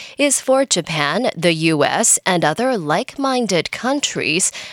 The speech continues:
to make it clear to Beijing that they would be willing to defend Taiwan militarily. Speaking during his keynote address at the Ketagalan Forum in Taipei, Aso reiterated that Japan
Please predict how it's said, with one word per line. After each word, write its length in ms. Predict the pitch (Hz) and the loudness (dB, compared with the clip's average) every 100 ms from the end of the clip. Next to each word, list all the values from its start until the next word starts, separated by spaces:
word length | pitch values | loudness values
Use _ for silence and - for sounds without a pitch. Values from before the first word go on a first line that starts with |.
| - | -2
to 120 | 220 | 2
make 360 | 202 175 220 - | 4 4 4 0
it 180 | 110 - | -2 -4
clear 400 | - 160 180 269 | -4 0 2 0
to 160 | - | -2
Beijing 840 | 131 147 107 120 - 202 220 170 196 - - | 0 0 0 -2 0 2 2 2 -2 -12 -4
that 240 | 190 180 165 | 0 0 2
they 260 | 170 196 | 0 2
would 400 | 277 202 196 196 | -2 0 0 0
be 180 | 233 240 | -4 -4
willing 480 | 208 220 277 294 247 | -2 -2 0 0 0
to 140 | - | -2
defend 640 | 131 139 120 - 165 233 277 | -2 -2 -2 0 -2 0 -4
Taiwan 720 | - 233 233 160 143 165 170 | -2 0 0 0 0 0 0
militarily. 880 | 151 175 208 - 226 269 220 135 - - _ - - - - - | 0 -2 -2 -2 0 0 0 -2 -4 -10 _ -14 -12 -12 -14 -6
Speaking 580 | - - 208 202 185 170 | -2 2 2 2 0 2
during 400 | 156 160 185 247 | 2 2 4 2
his 460 | 214 190 143 139 - | 0 0 0 0 -2
keynote 580 | - 196 185 160 147 | -2 0 2 4 4
address 540 | 147 170 160 165 226 - - | 0 -2 0 0 0 -2 0
at 180 | 190 | -2
the 100 | - | -2
Ketagalan 760 | 156 - 190 269 190 170 175 175 | -8 -6 -2 0 2 2 4 2
Forum 500 | 165 - 226 269 254 - | -2 -2 0 0 0 0
in 220 | 165 127 | 0 0
Taipei, 880 | - - 135 - - 240 240 123 202 - - - - - | -2 -2 -2 -2 -2 2 2 0 -4 -8 -14 -14 -8 0
Aso 500 | 233 - - 214 170 | 0 0 2 2 2
reiterated 1080 | 170 156 156 247 294 196 110 85 170 233 - | -2 0 2 2 0 0 -2 0 -2 -2 -4
that 280 | 175 196 - | 0 0 0
Japan 680 | 196 - - 202 240 277 | -2 -4 -4 -2 -2 -2